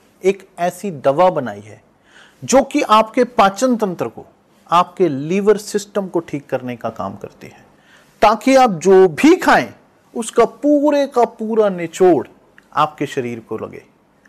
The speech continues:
आपकी भूख बढ़े, खाया पिया सही से लगे, नया खून बने, हड्डियों में जान आए, वजन बढ़े,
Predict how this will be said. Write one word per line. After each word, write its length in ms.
आपकी 320
भूख 440
बढ़े, 220
खाया 460
पिया 400
सही 480
से 160
लगे, 480
नया 380
खून 440
बने, 300
हड्डियों 520
में 180
जान 420
आए, 240
वजन 580
बढ़े, 280